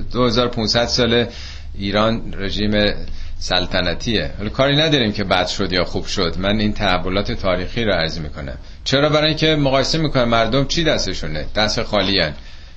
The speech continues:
در برابر یه ارتش چهارصد هزار نفری که اون موقع چیکار می‌تونن بکنن.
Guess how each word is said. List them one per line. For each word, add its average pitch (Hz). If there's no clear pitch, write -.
در 92
برابر 95
یه 107
ارتش 95
چهارصد 95
هزار 87
نفری 87
که -
اون 87
موقع 82
چیکار 104
می‌تونن 82
بکنن. 73